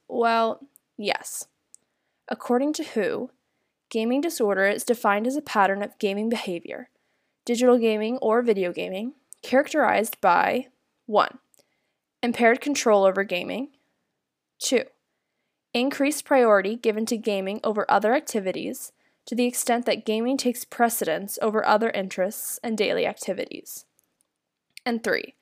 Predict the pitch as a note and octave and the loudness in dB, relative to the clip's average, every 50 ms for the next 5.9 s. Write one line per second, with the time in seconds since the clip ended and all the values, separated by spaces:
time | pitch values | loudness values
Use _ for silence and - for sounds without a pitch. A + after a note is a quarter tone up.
0 | _ _ _ _ _ _ _ _ _ - C4 A3+ - C4+ C#4+ D#4 D#4 B3+ G#3 A3+ | _ _ _ _ _ _ _ _ _ 0 0 4 4 4 6 6 6 6 6 6
1 | - - A#3 A#3+ C#4+ E4 F#4+ - - A#3 A3 - - G#3+ - - - - - - | 4 2 0 0 -2 -4 -6 0 4 4 6 6 4 2 0 -2 -4 -4 -4 -2
2 | - G3+ F#3 F3+ F#3 - - G#3+ G#3 A3+ C4 - - A3+ G#3+ - - A#3+ G#3+ G3+ | 0 0 2 0 0 -2 -2 -2 -2 -2 -4 -4 -4 -4 -4 -2 -2 -2 -2 0
3 | F#3 F3+ F#3+ A3 B3 - A#3+ A3+ - - G#3+ G#3+ G#3+ - A3 A3 A3+ - - A3+ | -2 -4 -4 -6 -4 -4 -2 -2 4 4 4 4 4 2 0 0 0 -2 -2 0
4 | G#3 G#3 A3+ C#4 C#4 - - - A#3+ A3 G#3 G3+ G3 F#3+ G3+ G3 F#3+ G3 - - | 0 0 0 -2 -4 -6 -4 -4 -4 -2 0 0 0 0 0 -2 -2 -2 -4 -4
5 | - F3 F#3 - A#3+ - - G#2 - - - - - - - - - - | -6 -6 -6 -8 -10 -10 -8 -8 -8 -10 -14 -16 -16 -14 -14 -16 -16 -16